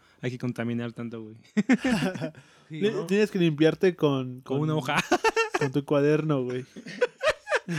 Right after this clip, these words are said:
Speaker 1: No, menos este güey que es sensible. <laughs>
Speaker 2: No, o sea, si son sensibles de culito como yo, pues no. Sí, usen toallitas húmedas y eso. Pero si son como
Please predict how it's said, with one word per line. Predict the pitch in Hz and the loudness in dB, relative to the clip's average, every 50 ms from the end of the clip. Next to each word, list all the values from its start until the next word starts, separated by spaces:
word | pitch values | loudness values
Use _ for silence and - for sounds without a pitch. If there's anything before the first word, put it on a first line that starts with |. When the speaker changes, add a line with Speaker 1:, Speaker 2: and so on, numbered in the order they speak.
| 131 - | -2 0
Speaker 1:
No, | 233 262 | 2 2
menos | 254 - 302 294 269 | 4 2 2 2 0
este | 269 285 - - 254 | 0 -2 0 0 0
güey | 233 240 262 240 | 0 0 -2 -2
que | 214 269 | -4 -4
es | 247 | -2
sensible. | 233 233 202 180 170 214 233 247 240 226 226 269 - | 2 2 2 2 2 0 -2 -2 0 0 0 0 2
<laughs> | - 453 480 539 466 440 440 - 453 453 - - 170 | 2 0 0 2 0 0 0 0 -2 -2 -2 -2 0
Speaker 2:
No, | 220 214 208 208 214 | 0 2 2 0 -2
o | 190 | -2
sea, | 175 214 220 208 | 0 0 0 0
si | 180 202 170 | 0 0 2
son | 214 220 226 196 196 | 2 2 2 2 2
sensibles | - 226 202 175 180 208 202 220 214 | 2 4 4 4 2 2 2 2 4
de | 185 180 - | 4 2 0
culito | - 135 135 143 165 160 - 175 | 0 -2 -2 -2 -2 -2 -2 -2
como | - 156 147 131 123 | -2 -2 -2 0 0
yo, | 127 147 160 175 175 - _ | 0 0 0 -2 -4 -8 _
pues | - 127 135 | -10 -4 -2
no. | 143 139 147 143 139 135 131 - _ | -2 0 -2 -4 -6 -10 -14 -14 _
Sí, | - 151 151 | -8 -6 -6
usen | 156 147 170 160 156 | -6 -6 -8 -8 -6
toallitas | - 127 123 131 127 - 131 120 - | -6 -6 -6 -8 -8 -8 -10 -10 -10
húmedas | 123 113 117 110 107 101 95 101 _ | -14 -14 -14 -14 -16 -16 -18 -18 _
y | 113 110 | -18 -18
eso. | 110 - 110 95 - _ _ _ _ _ _ _ _ _ | -18 -18 -20 -20 -20 _ _ _ _ _ _ _ _ _
Pero | 131 139 139 131 127 | -2 0 0 0 -2
si | - 131 | -4 -8
son | 120 - 147 147 147 151 | -6 -6 -4 -4 -6 -8
como | 143 - 156 156 143 135 127 123 117 113 107 | -8 -10 -8 -8 -6 -6 -6 -6 -8 -8 -10